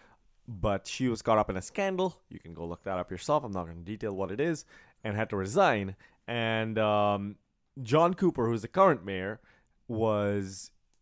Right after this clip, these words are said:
or is not even close to as n-, being as nice to Nashville about it. So he's kind of, um, opposed to the stadium from what I can understand. And,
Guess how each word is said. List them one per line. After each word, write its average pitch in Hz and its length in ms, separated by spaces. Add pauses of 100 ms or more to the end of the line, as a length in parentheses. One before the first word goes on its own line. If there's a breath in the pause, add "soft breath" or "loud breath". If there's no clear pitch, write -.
(360)
or 113 180
is 160 520
not 120 280
even 120 180
close 120 340
to 98 120
as 101 280
n-, 98 280
being 101 200
as 92 140
nice 95 420
to 95 360
Nashville 98 400
about 87 260
it. 92 140
So 95 160
he's 95 460
kind 98 180
of, 90 240 (440 soft breath)
um, 87 520 (160)
opposed 135 460
to 107 80
the 95 60
stadium 92 360
from 95 120
what 90 120
I 87 80
can 95 140
understand. 85 680
And, 87 480